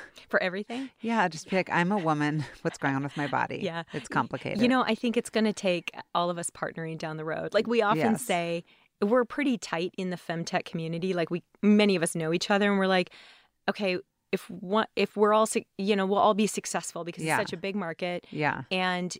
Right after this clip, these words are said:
Speaker 2: if we can help guide women through this
Speaker 1: It'll help
Speaker 2: journey,
Speaker 1: everyone.
Speaker 2: it'll help everyone. It's
Speaker 1: Of
Speaker 2: the
Speaker 1: course.
Speaker 2: rising tide lifts
Speaker 1: Yeah.
Speaker 2: all boats.
Speaker 1: I tried to s-, I try to say these things all the time at my <laughs> office, and my team jokes with me 'cause I always get them wrong, and I always
Speaker 2: <laughs>
Speaker 1: have.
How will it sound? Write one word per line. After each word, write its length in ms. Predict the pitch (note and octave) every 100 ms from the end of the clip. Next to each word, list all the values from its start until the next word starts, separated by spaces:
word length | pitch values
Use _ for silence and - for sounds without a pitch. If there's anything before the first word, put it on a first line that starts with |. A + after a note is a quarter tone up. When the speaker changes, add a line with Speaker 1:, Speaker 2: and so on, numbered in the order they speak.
| -
Speaker 2:
if 160 | F3+
we 160 | G3 G#3+
can 240 | - A3 G#3
help 360 | F3+ F3+ - - F#3
guide 280 | E3+ E3+
women 500 | E3+ E3 E3 E3 E3 - _ _
through 400 | - - F3+ E3+ E3
this 180 | E3
Speaker 1:
It'll 160 | E3 D#3+
help 180 | E3+ D#3+
Speaker 2:
journey, 60 | D3
Speaker 1:
everyone. 400 | D3 C3+ B2 -
Speaker 2:
it'll 160 | - B3
help 200 | A3 A3
everyone. 320 | G#3 F3 D3
It's 160 | - F3+
Speaker 1:
Of 80 | D3
Speaker 2:
the 120 | G3+
Speaker 1:
course. 80 | F#3
Speaker 2:
rising 340 | F#3+ F#3+ F#3+
tide 280 | F3 E3 D3+ - -
lifts 180 | D#3+
Speaker 1:
Yeah. 100 | D3+
Speaker 2:
all 60 | -
boats. 220 | - D#2 - - -
Speaker 1:
I 120 | F3+
tried 260 | F3+ E3+
to 40 | D3+
s-, 120 | -
I 140 | D3+
try 200 | D#3 E3
to 120 | D3 D3
say 180 | C#3+
these 240 | C#3 C3+ -
things 260 | C3 C3
all 120 | C#3 C3
the 80 |
time 200 | - C3
at 140 | C3 -
my 200 | C#3 C#3
<laughs> 100 | C#3
office, 360 | - D#3 D#3
and 80 | E3
my 140 | C#3+ C#3
team 340 | - D3+ C#3
jokes 460 | B2+ C3+ C3+ - D3
with 140 | C3+
me 120 | C3+ C3
'cause 120 | -
I 60 | C3+
always 220 | C#3 C#3+
get 160 | D3
them 140 | C#3+ C#3
wrong, 260 | C3+ C3+
and 80 | C#3
I 60 | C3 -
always 320 | C3+ C#3 C3+
Speaker 2:
<laughs> 100 | B2+
Speaker 1:
have. 300 | B2 E3 G#3